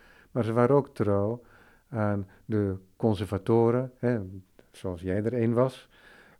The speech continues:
waar ze contact mee hadden, waar ze mee werkten.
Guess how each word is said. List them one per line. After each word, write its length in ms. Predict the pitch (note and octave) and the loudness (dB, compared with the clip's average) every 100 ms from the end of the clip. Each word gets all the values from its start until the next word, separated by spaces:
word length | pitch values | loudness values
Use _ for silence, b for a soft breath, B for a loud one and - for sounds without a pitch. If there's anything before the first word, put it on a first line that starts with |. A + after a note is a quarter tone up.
| _ | _
waar 240 | A2+ A2 | -2 0
ze 100 | A#2 | -2
contact 420 | - G#2 C3+ - | -6 2 2 2
mee 140 | C#3+ B2+ | 0 2
hadden, 360 | B2+ B2 C3 | 2 0 -2
waar 140 | A#2 G#2+ | -2 -4
ze 100 | A2 | -4
mee 100 | G2+ | -2
werkten. 500 | G#2+ A2 - - | -2 -2 -6 -12